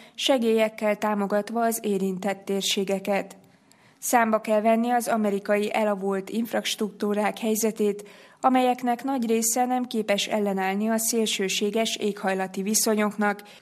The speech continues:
és a széllökések okozta helyzeteknek. Az érintett amerikai államokban nagyon sok családi ház fából készült,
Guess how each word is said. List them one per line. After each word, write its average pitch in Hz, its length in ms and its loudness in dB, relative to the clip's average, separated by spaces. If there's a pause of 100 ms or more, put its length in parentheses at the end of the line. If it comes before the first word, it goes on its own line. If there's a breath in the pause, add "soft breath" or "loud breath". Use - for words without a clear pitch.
(280 loud breath)
és 247 240 4
a 262 80 6
széllökések 233 880 0
okozta 214 440 -2
helyzeteknek. 190 1000 -2 (600 soft breath)
Az 220 300 2
érintett 214 480 0
amerikai 208 600 2
államokban 214 640 2
nagyon 226 320 -2
sok 202 260 -6
családi 208 520 -2
ház 214 360 -2
fából 190 500 0
készült, 202 640 0